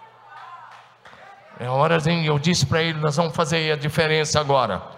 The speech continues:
E eu disse mais aos meus pastores: "Se a gente não for pastor agora e não cuida-, não cuidar do rebanho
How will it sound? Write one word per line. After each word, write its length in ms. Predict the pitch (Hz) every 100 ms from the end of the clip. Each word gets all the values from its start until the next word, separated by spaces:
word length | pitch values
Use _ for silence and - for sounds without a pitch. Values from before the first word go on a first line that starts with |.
| - -
E 60 | 175
eu 100 | 165
disse 280 | 185 185 185
mais 300 | 185 185 190
aos 120 | 151
meus 240 | 185 180
pastores: 640 | - 175 190 165 135 - - -
"Se 140 | - 190
a 60 |
gente 340 | 147 214 226 214
não 160 | 202
for 160 | 185 214
pastor 400 | 202 175 - 202
agora 300 | 180 180 175
e 40 |
não 120 | 180 190
cuida-, 360 | 196 185 196
não 160 | 185 196
cuidar 420 | 202 180 190 208
do 140 | 202
rebanho 560 | 170 180 170 208 208